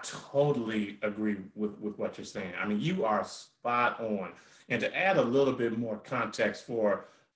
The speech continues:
for, for the listeners out there, what's going on with the Bills defense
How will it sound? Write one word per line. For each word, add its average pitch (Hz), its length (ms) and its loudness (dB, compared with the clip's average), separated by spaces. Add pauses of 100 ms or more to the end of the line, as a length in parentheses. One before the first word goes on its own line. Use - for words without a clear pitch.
for, 113 220 2
for 127 160 4
the 107 60 4
listeners 113 480 2
out 92 260 -4
there, 98 160 -6
what's 269 280 6
going 147 380 0
on 117 340 0
with 107 140 -2
the 104 80 -12
Bills 107 420 -2
defense 95 680 -8